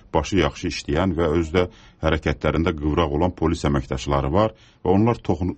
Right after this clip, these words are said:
toxunulmamalıdır bu əlamətə görə onlara. Amma, e, bu kir məsələsinə gəldikdə isə polis şübhəsi ki, həm də gigiyenik baxımdan təmiz olmalıdır. Onun nəinki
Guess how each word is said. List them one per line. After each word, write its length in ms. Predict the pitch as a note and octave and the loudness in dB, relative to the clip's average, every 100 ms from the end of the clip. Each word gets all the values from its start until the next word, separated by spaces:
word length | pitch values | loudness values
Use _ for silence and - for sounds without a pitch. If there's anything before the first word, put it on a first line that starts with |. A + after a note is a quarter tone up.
| - | -2
toxunulmamalıdır 800 | G2 G2 G#2+ D2+ C2 C2 C2+ C2 | 0 2 2 2 0 -2 -2 0
bu 100 | C#2+ | 0
əlamətə 400 | C#2 C2 B1+ C#2 C#2 | 2 -2 -4 -4 -4
görə 160 | C2+ | -4
onlara. 460 | A#1 C2+ C2 B1+ C2+ - - - - | -2 -2 -2 -2 -6 -12 -20 -20 -2
Amma, 260 | A2 D3+ - - | 4 4 2 -4
e, 180 | - D#2 | -8 -4
bu 220 | A#2 - - | -2 -4 -2
kir 240 | - F#3 | 0 2
məsələsinə 480 | D3+ - E2 D2 D#2+ C#2+ | 2 2 0 2 0 2
gəldikdə 480 | D2+ C#2+ C#2 - F2 | 0 0 -4 -2 -2
isə 160 | - | -2
polis 300 | - F2+ F#2 - | -4 -6 -6 -6
şübhəsi 300 | E2+ F2 - | -6 -6 -2
ki, 80 | |
həm 140 | F#2 E2+ | 0 2
də 80 | E2+ - - _ | 0 -4 -20 _
gigiyenik 440 | - D2 F#2 G#2 - | -4 4 6 4 2
baxımdan 400 | C2 C2+ C#2+ C2+ | -4 0 0 0
təmiz 280 | C#2+ C#2 B1 | 0 0 -2
olmalıdır. 440 | A#1 G#1+ B1 B1 | -4 -4 -4 0
Onun 220 | D#2+ F2+ | 2 4
nəinki 240 | F#2+ F#2 | 2 0